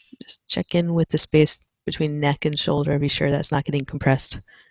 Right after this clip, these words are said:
You catch your right wrist with your left hand, if that's comfortable for you. If that doesn't kind of add to any tension around the shoulder, it, it's not that important.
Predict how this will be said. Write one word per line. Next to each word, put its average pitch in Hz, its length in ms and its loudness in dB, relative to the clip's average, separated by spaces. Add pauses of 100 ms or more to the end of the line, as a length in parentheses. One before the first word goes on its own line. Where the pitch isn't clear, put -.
(2250)
You 185 180 -12
catch - 340 -2
your 175 120 -4
right 170 200 0
wrist 170 300 -2
with 165 180 -2
your 160 120 0
left 180 300 -4
hand, 156 520 -6 (1600)
if 170 260 -6
that's 170 180 -4
comfortable 170 340 -6
for - 120 -10
you. 156 140 0
If 156 100 0
that 170 140 0
doesn't 156 400 -6 (640)
kind - 80 -10
of 156 160 -10
add 147 260 0
to 143 320 -6
any 139 200 -4
tension 147 400 -4
around 131 120 -6
the 131 80 -8
shoulder, 127 500 -6 (440)
it, - 280 -10
it's - 200 -8
not 147 260 -4
that 143 180 -2
important. 143 460 -6